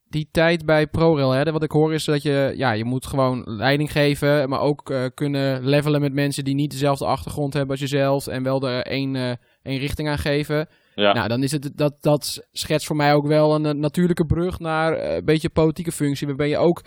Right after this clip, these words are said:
Speaker 1: hè, met mensen die het niet eens zijn met je of met mensen die heel anders k-, denken over waar we naartoe moeten, daar ook gewoon,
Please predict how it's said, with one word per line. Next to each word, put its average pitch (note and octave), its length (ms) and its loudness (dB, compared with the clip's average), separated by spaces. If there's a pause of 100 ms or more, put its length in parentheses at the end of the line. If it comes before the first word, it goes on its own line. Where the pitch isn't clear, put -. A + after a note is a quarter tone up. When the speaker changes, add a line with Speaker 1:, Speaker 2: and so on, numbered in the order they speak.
(160)
Speaker 1:
hè, D3 180 -2
met D3+ 160 -2
mensen D3 340 -2
die D3 140 -2
het C3+ 100 -2
niet E3 160 0
eens D#3+ 240 0
zijn D3 180 -2
met C3 200 -4
je C3+ 140 0
of C3+ 160 -4
met C#3 200 -4
mensen C#3+ 260 -4
die C#3 100 0
heel D3 160 2
anders C#3+ 220 -4
k-, - 180 -12
denken D3+ 280 -4
over C3 240 -4
waar C3 220 -2
we C3 60 -2
naartoe C3+ 240 -2
moeten, C#3 420 -2
daar C3 200 0
ook D3 220 -2 (360)
gewoon, C#3+ 400 0